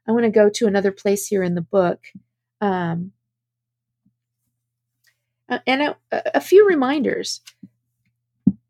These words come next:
He, Cone actually writes this. He said, "If the God of Jesus's cross is found among the least,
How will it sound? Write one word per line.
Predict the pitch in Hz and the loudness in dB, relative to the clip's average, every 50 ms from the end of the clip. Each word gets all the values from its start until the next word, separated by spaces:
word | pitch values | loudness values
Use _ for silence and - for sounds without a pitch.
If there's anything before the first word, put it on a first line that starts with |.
| _ _ _ _ | _ _ _ _
He, | - 240 - - _ _ | -12 -12 -12 -12 _ _
Cone | - 311 320 370 349 | -2 0 0 2 2
actually | 285 220 - - - 202 | 2 0 0 0 2 2
writes | 180 170 170 165 - | 2 2 0 0 -2
this. | 202 196 | -4 -4
He | - 247 | -4 -6
said, | 226 - 277 269 269 - | -2 0 2 2 2 4
"If | 277 285 285 - - | 4 4 4 4 0
the | - 254 | -2 -2
God | 214 202 - 233 240 262 311 339 370 | 0 2 2 2 2 4 2 4 4
of | - 294 247 214 | 4 2 2 2
Jesus's | 196 - 233 240 254 254 269 285 269 - 294 277 - - | 0 2 2 2 2 4 2 0 0 0 0 0 -2 -2
cross | - - - 202 180 170 156 151 170 170 - - - | -4 -2 2 4 4 6 4 2 2 -2 -4 -2 2
is | 220 208 202 - | 2 2 2 0
found | - - 220 214 214 233 240 269 | 2 4 4 6 6 6 4 4
among | 254 226 220 208 214 214 214 | 4 4 4 4 4 4 4
the | 208 185 | 4 4
least, | 165 170 180 190 226 233 202 156 165 - - - - - - - | 4 4 4 6 6 6 6 6 4 2 0 0 -2 -6 -10 -12